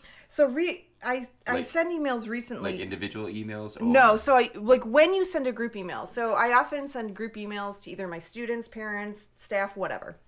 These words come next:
Speaker 1: This doesn't ever happen with the staff, though, but, uh, other people. I hate it. Like, I'll send a whole document, like, "You need to fill this out." I send it to everybody. So, like, eighty people.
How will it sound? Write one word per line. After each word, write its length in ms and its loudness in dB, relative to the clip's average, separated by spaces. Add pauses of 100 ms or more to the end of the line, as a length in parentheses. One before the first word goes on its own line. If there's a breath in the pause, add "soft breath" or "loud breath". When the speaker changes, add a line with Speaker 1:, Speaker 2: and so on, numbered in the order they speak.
(400 soft breath)
Speaker 1:
This 160 -8
doesn't 240 0
ever 160 -2
happen 320 -8
with 120 -14
the 60 -16
staff, 400 -10
though, 240 -8
but, 260 -2 (180)
uh, 280 -2 (380)
other 180 0
people. 320 -8 (240 loud breath)
I 100 4
hate 360 -2
it. 200 -2
Like, 280 2
I'll 160 4
send 180 0
a 60 2
whole 880 0 (180)
document, 560 0
like, 160 -6
"You 160 -4
need 160 -6
to 80 -8
fill 240 -4
this 220 -2
out." 200 -2
I 60 -6
send 220 -6
it 100 -8
to 160 -8
everybody. 380 -4
So, 160 -8
like, 180 -8
eighty 240 -8
people. 460 -14